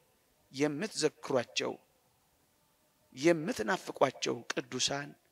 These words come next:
በህይወታችሁ፣ በኑሯችሁ፣ በቤታችሁ በሙሉ ይገለጣሉ።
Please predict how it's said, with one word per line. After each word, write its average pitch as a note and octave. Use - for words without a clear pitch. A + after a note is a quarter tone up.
በህይወታችሁ፣ D3
በኑሯችሁ፣ D3
በቤታችሁ D3
በሙሉ G4+
ይገለጣሉ። G#2+